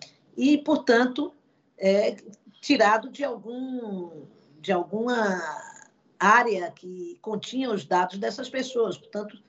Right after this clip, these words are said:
para fazer perfis falsos, para atuar com,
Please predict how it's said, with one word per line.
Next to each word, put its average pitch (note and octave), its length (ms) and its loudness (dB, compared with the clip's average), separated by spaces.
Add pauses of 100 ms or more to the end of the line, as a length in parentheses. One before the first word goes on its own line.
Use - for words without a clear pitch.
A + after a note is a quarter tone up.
(580)
para G#3 320 8
fazer G#3+ 440 -8
perfis B3+ 480 -8
falsos, G#3 720 -2 (280)
para F#3+ 180 -4
atuar A#3 540 2 (300)
com, G3+ 260 -8